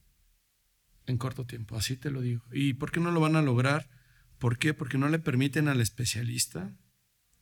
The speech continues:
a la, al, al personal que los esté tratando, de tener un conocimiento de su avance. Es decir, realmente no permiten al, al especialista llevar un control, no le permiten al especialista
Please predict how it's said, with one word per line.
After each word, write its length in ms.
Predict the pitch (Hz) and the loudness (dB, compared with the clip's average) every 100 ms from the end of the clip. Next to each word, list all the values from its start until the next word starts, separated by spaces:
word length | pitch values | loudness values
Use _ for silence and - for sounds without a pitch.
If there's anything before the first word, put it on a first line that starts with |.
| - | -10
a 60 | 123 | -6
la, 120 | 123 123 | -4 -4
al, 260 | 123 120 123 | -2 -2 -2
al 320 | 135 120 120 | -2 0 -2
personal 460 | 139 117 107 131 127 | -2 -2 0 0 -2
que 100 | 143 | -4
los 160 | - | -4
esté 220 | - 147 | -4 -6
tratando, 640 | 135 135 131 131 127 160 185 - _ _ _ _ _ _ - | -6 -6 -2 0 0 -2 -8 -20 _ _ _ _ _ _ 0
de 160 | 123 123 | 4 4
tener 520 | 143 143 151 165 - - - | 4 4 4 2 -4 -6 2
un 120 | 147 | 2
conocimiento 880 | 156 151 110 120 131 135 151 151 - _ _ _ _ - | 2 2 2 2 2 -2 -6 -8 -14 _ _ _ _ -6
de 140 | 113 | -4
su 120 | 101 | -2
avance. 340 | 117 117 113 - - | 0 0 0 -2 -4
Es 140 | 123 120 | 0 2
decir, 440 | 123 - 131 120 - - _ _ - | 2 2 2 -2 -4 -20 _ _ 0
realmente 560 | 101 147 151 160 160 | 2 4 4 2 2
no 240 | 139 147 - | 2 2 0
permiten 640 | 151 135 147 180 165 127 | -2 0 0 0 0 0
al, 360 | 117 113 110 - - - | 0 -4 -8 -12 -10 -4
al 140 | 110 | -2
especialista 640 | 117 - 117 127 127 - 143 | -4 -6 -8 -4 -4 -4 -4
llevar 240 | 123 131 | -2 -2
un 100 | 135 | -4
control, 500 | 131 120 - 117 110 | -6 -8 -6 -6 -2
no 120 | 127 | 0
le 120 | 143 | 0
permiten 520 | 143 135 123 131 151 139 | -2 -2 -2 0 -2 -2
al 80 | 123 | -2
especialista 920 | - 123 123 127 123 120 - 123 | -4 -6 -4 -4 -2 -2 -2 -4